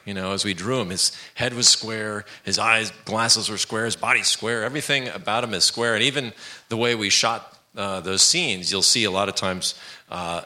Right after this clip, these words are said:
we framed him in squares. You know, he's very angular. Uh, the, the photographs on the wall, uh, anytime you see a picture of Carl, he's in a square frame. His wife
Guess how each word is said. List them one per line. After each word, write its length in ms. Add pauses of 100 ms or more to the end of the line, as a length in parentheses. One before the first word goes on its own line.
we 240
framed 460
him 140
in 120
squares. 640
You 60
know, 60
he's 140
very 340
angular. 540 (340)
Uh, 200
the, 220
the 140
photographs 600
on 120
the 40
wall, 560 (540)
uh, 220
anytime 500
you 80
see 220
a 60
picture 580
of 100
Carl, 400
he's 220
in 100
a 60
square 420
frame. 420 (100)
His 180
wife 480